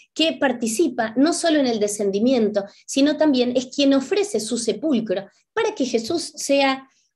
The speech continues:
eh, enterrado allí. Bueno, Jesús, José de Arimatea, un hombre clave, un hombre que le va a ir a pedir a Pilato, por favor, descender a Jesús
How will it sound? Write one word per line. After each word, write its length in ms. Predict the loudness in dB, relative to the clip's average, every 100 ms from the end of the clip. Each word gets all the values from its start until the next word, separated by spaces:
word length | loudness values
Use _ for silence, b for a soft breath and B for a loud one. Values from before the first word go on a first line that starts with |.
| _
eh, 560 | 2 4 4 2 0 0
enterrado 680 | 2 4 2 2 2 2 0
allí. 340 | -4 -6 -4 0
Bueno, 260 | 2 2
Jesús, 360 | 0 -6 -8 -10
José 300 | -8 -4 0
de 40 | 2
Arimatea, 440 | 2 2 2 2
un 160 | 2 2
hombre 260 | 2 0
clave, 540 | 0 2 2 2 0 B B B
un 140 | 2
hombre 180 | 4 4
que 100 | 4
le 140 | 6 6
va 120 | 6
a 40 |
ir 100 | 4
a 120 | 4
pedir 280 | 4 4 6
a 80 | 4
Pilato, 460 | 2 2 2 0 0
por 220 | 0 0
favor, 500 | -2 0 2 0 -4 B B
descender 600 | 2 2 4 4 4 2
a 80 | -2
Jesús 680 | -4 -4 -2 -4 -4 -10